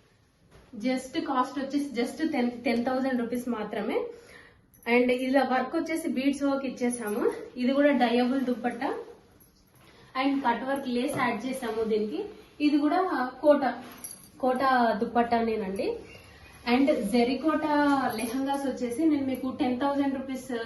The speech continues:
లెహంగా చూపించాను కదా, మన దగ్గర ఫైవ్ థౌజండ్ నుంచి టెన్ థౌజండ్ వరకు అవైలబుల్ లో ఉన్నాయి. కోటా fabric with కోటా దుపట్టా, with cut work, without cut work, అన్ని రకాలుగా మన దగ్గర అవైలబుల్ లో ఉన్నాయి. ఎలాంటి మోడల్ అయినా సరే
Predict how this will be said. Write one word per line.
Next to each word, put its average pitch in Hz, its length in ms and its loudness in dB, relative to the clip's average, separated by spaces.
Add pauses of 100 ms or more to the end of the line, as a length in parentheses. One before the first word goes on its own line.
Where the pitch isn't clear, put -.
(160)
లెహంగా 254 360 -2
చూపించాను 220 460 -8
కదా, 277 140 -6 (440)
మన 247 80 0 (120)
దగ్గర 254 200 0 (140)
ఫైవ్ 240 260 0
థౌజండ్ 285 400 2
నుంచి 269 200 -4 (100)
టెన్ 247 220 -2
థౌజండ్ 254 320 -4
వరకు 247 220 -4
అవైలబుల్ 240 380 -4
లో 262 120 -4
ఉన్నాయి. 240 240 -4 (640)
కోటా 269 260 2 (120)
fabric 254 440 -2 (220)
with - 220 -4 (100)
కోటా 269 320 0 (120)
దుపట్టా, 226 440 -4 (380)
with - 260 -4
cut 254 240 -4
work, 285 160 -2 (100)
without 247 380 -2
cut 214 220 -4
work, 311 120 -4 (400)
అన్ని 294 520 8
రకాలుగా 269 440 0
మన 277 100 2 (100)
దగ్గర 240 240 -2
అవైలబుల్ 226 400 -2
లో 240 120 -2
ఉన్నాయి. 220 300 -4 (400)
ఎలాంటి 285 380 4 (100)
మోడల్ 254 320 2
అయినా 240 240 0
సరే 262 140 -4